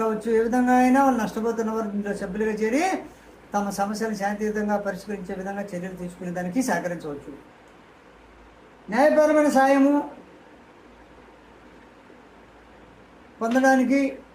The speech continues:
అందరూ కలిసి, అందరూ సపోర్ట్గా ఉండే విధంగా, అందరం ఒక వ్యక్తి కోసం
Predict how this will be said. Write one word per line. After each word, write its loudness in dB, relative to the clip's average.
అందరూ 0
కలిసి, -2
అందరూ 0
సపోర్ట్గా -2
ఉండే 0
విధంగా, 2
అందరం 4
ఒక -2
వ్యక్తి 0
కోసం 6